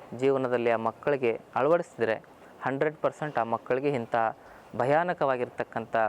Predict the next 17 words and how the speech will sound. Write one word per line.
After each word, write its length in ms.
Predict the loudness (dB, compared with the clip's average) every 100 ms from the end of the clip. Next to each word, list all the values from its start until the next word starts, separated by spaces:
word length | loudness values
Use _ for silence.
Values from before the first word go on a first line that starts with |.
| -2 -12 -2
ಕಾಯಿಲೆಗಳಿಂದ 480 | 0 0 -2 -2 -4 -6 -8 -20 -10 0
ದೂರ 120 | 0 2
ಇಡಬಹುದು. 320 | -2 -4 -10 -16 -20 -8 -2
ಹೊರಗಡೆ 260 | 2 4 4
ಎಲ್ಲರೂ 200 | 2 0
ಕರ್ಕೊಂಡು 300 | -4 -4 -2 -2
ಹೋಗ್ತಾಯಿದ್ರೆ 440 | -2 -4 0 -2 -2 -12 -20 -20 -20 -20 -2
ತಲೆಗೆ 380 | 2 4 4 4 2
ಒಂದೇನಾದ್ರು 400 | 0 0 -2 -2 -4
ಕಟ್ಟಬೇಕು, 500 | -4 -2 -2 0 -2 -2 -12 -20 -20 -8
ಸ್ಕಾರ್ಫ್ 360 | 0 0 0 -4
ಕಟ್ಟಬೇಕಾಗ್ತದೆ, 720 | -6 -2 -4 -2 -4 -2 0 0 -2 -12 -20 -12 -4
ಮೈಗೆ 260 | -2 -2 -2
ಸ್ವೆಟರ್ 320 | -4 -2 0 0
ಹಾಕಿ 320 | -2 -2 -2 -2 -12 -20 -20 -20 -4
ಸ್ವಲ್ಪ 220 | -2 0 0
ಮಕ್ಕಳನ್ನು 420 | -2 0 0 2